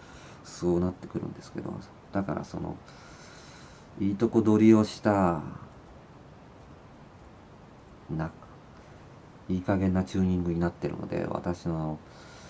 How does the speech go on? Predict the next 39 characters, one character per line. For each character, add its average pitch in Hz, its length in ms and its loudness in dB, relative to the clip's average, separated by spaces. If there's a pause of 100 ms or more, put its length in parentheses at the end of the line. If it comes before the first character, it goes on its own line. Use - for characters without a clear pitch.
(300)
演 165 160 -2
奏 165 500 -2
で - 440 -2
ち - 80 -8
ょ - 20 -4
っ - 20 -6
と - 100 -8
ピ - 200 -12
ッ - 60 -20
チ - 80 -8
が 80 80 -2
悪 80 220 0
い 78 60 -2
な 76 120 -4
と - 120 -14
か、 71 220 -8
聞 - 260 -8
き 85 160 0
苦 87 80 0
し - 140 -8
い - 40 -4
と - 100 -10
こ - 120 -10
ろ - 80 -6
は - 140 -10 (680)
あ 87 120 2
る - 60 -4
か - 120 -6
も - 100 -8
し - 120 -12
れ - 60 -8
ま - 100 -10
せ - 120 -12
ん - 40 -8
ね。 - 60 -12 (1500)
そ - 220 -2
う 175 40 2
い 175 120 0
う 117 100 -4